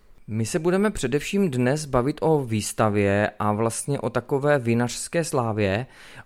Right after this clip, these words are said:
o akci, která se jmenuje Top sedmdesát sedm nejlepších vín z České republiky. Předpokládám, že už se chystá.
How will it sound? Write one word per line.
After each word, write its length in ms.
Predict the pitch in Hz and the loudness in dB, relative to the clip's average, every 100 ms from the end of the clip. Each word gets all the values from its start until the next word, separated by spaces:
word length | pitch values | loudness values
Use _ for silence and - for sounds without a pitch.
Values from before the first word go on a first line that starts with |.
| _ | _
o 380 | 117 123 120 - | 4 6 6 4
akci, 320 | 117 - - 151 | -2 -4 -6 -4
která 320 | - 160 160 | -2 0 0
se 140 | - | -2
jmenuje 400 | 165 156 160 160 - | 0 0 2 0 0
Top 220 | 175 170 | -2 -2
sedmdesát 760 | - 151 143 143 143 - 151 147 | -2 0 0 0 0 0 -2 -2
sedm 500 | - 131 135 139 139 | -4 -2 0 -2 -2
nejlepších 600 | 113 110 120 123 - 131 | 0 2 0 -2 -4 -6
vín 260 | 107 110 120 | -2 0 0
z 80 | - | -2
České 400 | 117 98 - 98 | -4 -2 0 0
republiky. 520 | 92 98 92 - 98 - - | 0 -2 -4 -2 -4 -6 -8
Předpokládám, 680 | 135 - 151 165 156 160 156 | -6 -2 -2 2 2 2 0
že 120 | 143 | 0
už 140 | 131 - | -4 -6
se 80 | |
chystá. 480 | 135 113 - 95 82 | -6 -6 -4 -6 -6